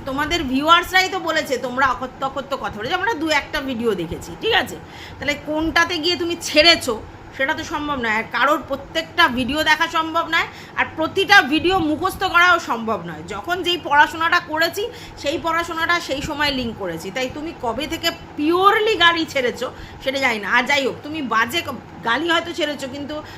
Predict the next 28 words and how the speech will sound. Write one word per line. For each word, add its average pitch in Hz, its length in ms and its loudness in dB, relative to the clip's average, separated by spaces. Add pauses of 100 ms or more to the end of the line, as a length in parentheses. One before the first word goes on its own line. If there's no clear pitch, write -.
(120)
অনেক 349 280 2
বাজে 285 280 2
কথা 311 220 -2
তার 269 160 2
মধ্যেও, 254 320 0
মানে 262 200 0
লুজ 330 240 4 (100)
টক 415 220 6
তুমি 427 180 -4
করতে, 269 380 0 (300)
লুজ 254 240 -2
টক 370 200 6
তুমি 370 140 -6
করতে, 302 360 -2
সেটা 339 240 -2 (260)
এখন 269 260 -2 (320)
to-, 262 220 -2 (200)
totally 381 400 2 (120)
completely 311 600 -4
তুমি 302 160 -6 (680)
পায়ে 370 300 10 (160)
প্রায় 339 260 4
বন্ধ 269 260 0
করে 233 240 2
দিয়েছো, 165 360 -8 (240)
এটা 226 160 -6
তো 269 120 -6
সত্যি। - 380 -6